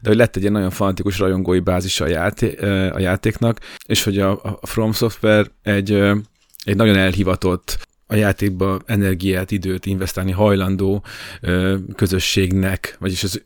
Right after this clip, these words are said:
ő igényeiket, meg az ő elhivatottságokat is szem előtt tartva készítette aztán a folytatást, hogy, hogy nem feltétlenül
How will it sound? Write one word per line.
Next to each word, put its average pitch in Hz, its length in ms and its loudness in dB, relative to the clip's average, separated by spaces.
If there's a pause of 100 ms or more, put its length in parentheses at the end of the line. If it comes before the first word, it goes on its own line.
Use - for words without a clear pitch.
(140)
ő 113 380 -2
igényeiket, 101 840 2
meg 101 180 0
az 101 140 2
ő 98 300 4
elhivatottságokat 95 800 2
is 120 120 2
szem 98 240 2
előtt 92 200 2
tartva 92 360 2
készítette 92 640 -2
aztán 98 260 -2
a 95 60 -2
folytatást, 98 420 -2
hogy, 110 160 -2 (260)
hogy 101 140 0
nem 101 260 2 (260)
feltétlenül 92 800 -2